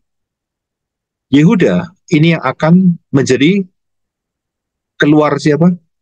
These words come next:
Yeshua. Ya, jadi Simeon itu daerahnya kecil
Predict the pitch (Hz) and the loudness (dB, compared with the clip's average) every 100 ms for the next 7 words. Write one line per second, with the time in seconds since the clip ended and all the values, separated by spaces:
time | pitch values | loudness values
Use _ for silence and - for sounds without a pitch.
0 | _ 107 107 - 143 101 - _ _ _ | _ -2 0 0 0 -2 -4 _ _ _
1 | _ _ _ _ _ _ _ _ _ _ | _ _ _ _ _ _ _ _ _ _
2 | _ _ - 143 151 165 240 - - _ | _ _ -4 -2 0 0 -2 -6 -20 _
3 | _ _ _ _ - - 233 247 254 147 | _ _ _ _ -8 -4 0 0 0 0
4 | 170 196 190 135 156 180 175 170 123 135 | 0 0 0 0 0 0 0 0 0 -2